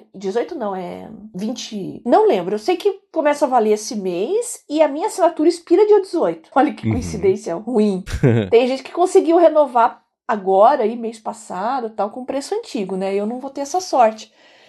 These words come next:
Speaker 1: Mas não sei ainda o que eu vou fazer. Talvez eu pague um mês aí o starter e vou usando. Eu queria, na verdade, ver o Evernote onze, sabe? Porque eu posso fazer o quê? Eu posso,
Speaker 2: Aham.
Speaker 1: ahn, eu uso muito o,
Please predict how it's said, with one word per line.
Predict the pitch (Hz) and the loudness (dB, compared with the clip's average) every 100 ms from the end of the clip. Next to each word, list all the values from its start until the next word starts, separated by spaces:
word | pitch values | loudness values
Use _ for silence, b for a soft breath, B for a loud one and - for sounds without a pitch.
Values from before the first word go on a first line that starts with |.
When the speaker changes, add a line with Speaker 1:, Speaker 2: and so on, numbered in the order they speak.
| b b b b - | b b b b -6
Speaker 1:
Mas | 214 220 220 220 214 | 0 2 4 4 2
não | 226 370 | 0 -2
sei | - 392 311 | 2 4 6
ainda | 269 269 | 4 -2
o | |
que | 262 | -4
eu | 226 | -4
vou | 208 | -4
fazer. | 214 196 180 185 208 254 | -4 -6 -4 -2 -2 0
Talvez | 220 214 240 | -2 2 4
eu | 269 | 2
pague | 262 247 226 226 | 2 2 2 0
um | 226 240 | -6 -6
mês | 208 202 247 202 | 0 0 0 -4
aí | 185 180 220 | -4 -4 -4
o | 214 | -6
starter | 185 - 175 185 240 240 - 214 208 190 175 | -8 -4 0 2 2 -2 0 2 4 2 0
e | 175 | -4
vou | 185 180 196 220 | -4 2 2 2
usando. | 185 170 185 220 277 311 311 B B B B B | 0 2 2 2 0 -4 -4 B B B B B
Eu | 440 | 4
queria, | 508 440 440 480 | 6 2 2 0
na | - 427 | -2 4
verdade, | 403 302 370 427 381 | 4 4 4 2 0
ver | 285 277 | 0 0
o | 311 359 | 2 2
Evernote | 359 381 269 269 277 - | 2 2 0 -6 -6 -4
onze, | - 247 262 202 175 - | 4 4 4 -6 -10 -18
sabe? | - 202 214 | -8 -4 -4
Porque | 214 240 370 | -6 -4 2
eu | 427 | 2
posso | - 453 453 415 | 6 4 4 -2
fazer | - 269 240 | 0 0 2
o | 415 | 2
quê? | 415 - | 0 0
Eu | 185 180 | 2 2
posso, | - 226 247 123 | -2 -2 0 2
Speaker 2:
Aham. | 113 92 85 98 B B B B _ | 4 2 -4 -12 B B B B _
Speaker 1:
ahn, | 226 214 208 202 190 180 165 160 190 | 4 6 8 6 2 -4 -10 -12 0
eu | - | 2
uso | 262 285 320 | 4 4 4
muito | 233 240 254 | 4 2 2
o, | - | -2